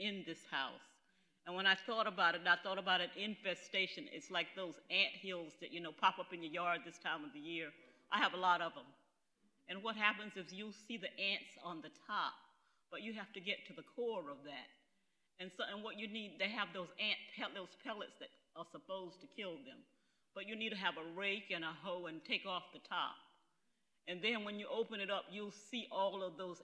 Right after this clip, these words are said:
ants crawling around, and they're, they're, in, they're innumerable. And if you're not careful when you're standing there, you need to have long socks and good sneakers on, because they jump on you sometimes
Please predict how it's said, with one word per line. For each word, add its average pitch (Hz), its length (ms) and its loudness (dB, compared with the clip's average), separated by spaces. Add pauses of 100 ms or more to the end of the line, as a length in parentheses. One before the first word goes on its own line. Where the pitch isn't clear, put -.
ants 180 320 2 (180)
crawling 190 360 -2
around, 175 440 6
and 165 180 -4
they're, 160 280 0
they're, 170 180 2
in, 165 140 0 (120)
they're 180 220 2
innumerable. 185 760 -4 (680)
And 190 100 2
if 196 140 6
you're 214 160 0
not 226 260 12 (160)
careful 208 420 4
when 185 160 -6
you're 170 120 -4
standing 202 380 2
there, 180 100 -4
you 185 60 -2
need 190 180 -6
to 190 60 -6
have 170 160 -2 (180)
long 185 380 -2 (100)
socks 185 440 6
and 156 220 -4
good 180 160 -4
sneakers 180 500 -6
on, 151 280 -2 (480)
because 185 260 -6
they 202 140 0
jump 269 360 2
on 190 280 4
you 170 100 -4
sometimes 165 760 -4